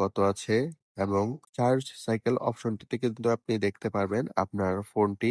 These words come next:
কতবার চার্জ দেওয়া হয়েছে এবং আপনি যদি ভিউ ভেরিফিকেশন রিপোর্ট এই অপশনটিতে একটি ক্লিক করেন, তাহলে কিন্তু এখানে আপনি আপনার ফোনের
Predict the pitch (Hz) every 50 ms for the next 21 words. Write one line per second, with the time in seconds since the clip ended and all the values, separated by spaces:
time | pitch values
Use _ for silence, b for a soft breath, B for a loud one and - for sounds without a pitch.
0 | 139 - - 104 95 - 104 95 101 101 107 104 - - 90 95 95 95 - 101
1 | 104 101 101 101 101 101 101 101 95 - - 117 123 175 226 _ _ - - 113
2 | 127 127 127 - 110 107 - 120 120 113 113 113 107 110 117 143 190 _ _ _
3 | _ _ - - 104 101 - 107 110 117 120 127 143 196 - _ _ _ _ _
4 | _ _ - 120 120 127 143 - - 127 - 123 123 - - 120 113 107 107 110
5 | - - 123 139 - - - 139 131 131 131 - 147 135 123 127 113 - 113 107
6 | - - 117 - - 113 107 - - 110 110 123 147 180 _ _ _ _ _ _
7 | - 107 117 123 120 123 117 127 117 113 - 135 131 - 113 - - 117 117 117
8 | 95 104 107 _ - - 110 120 151 - _ _ _ _ _ _ _ _ _ _
9 | _ _ _ _ _ _ _ _ _ _ _ _ - - 104 _ - - 113 117
10 | 135 156 _ _ _ _ _ _ _ _ _ _ _ - - 117 110 113 120